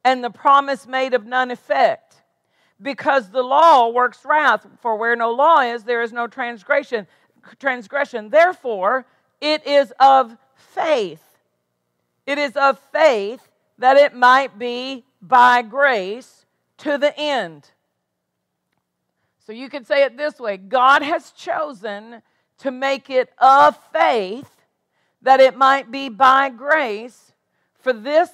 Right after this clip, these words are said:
end purpose. This is the reason that God has chosen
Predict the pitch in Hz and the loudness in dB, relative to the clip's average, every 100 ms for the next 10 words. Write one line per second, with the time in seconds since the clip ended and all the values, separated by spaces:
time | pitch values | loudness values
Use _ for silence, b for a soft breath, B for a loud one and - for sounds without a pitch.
0 | _ - 285 294 285 - - 277 269 208 | _ -8 -4 -4 -6 -14 -6 -6 -6 -12
1 | - _ _ _ _ _ 208 294 294 311 | -14 _ _ _ _ _ -8 -8 -8 -10
2 | 311 233 330 339 320 330 320 285 180 220 | -10 -12 -10 -8 -6 -8 -8 -14 -14 -12
3 | 226 233 220 - 214 240 254 285 294 294 | -12 -4 -4 -4 0 2 2 0 -2 -4
4 | - _ - 330 294 180 208 202 233 | -4 _ -6 -6 -8 -16 -16 -16 -16